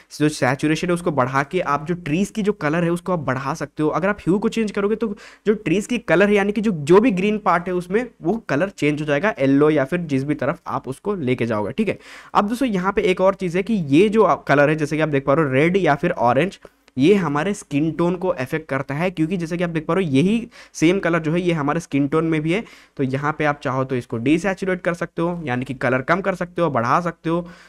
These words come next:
तो इसको मैं, अ, अपने हिसाब से कर लेता हूँ, अपने फुटेज के हिसाब से।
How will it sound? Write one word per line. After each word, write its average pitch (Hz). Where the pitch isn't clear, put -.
तो 117
इसको 139
मैं, 151
अ, 120
अपने 139
हिसाब 143
से -
कर 151
लेता 165
हूँ, 160
अपने 165
फुटेज 160
के 208
हिसाब 180
से। 240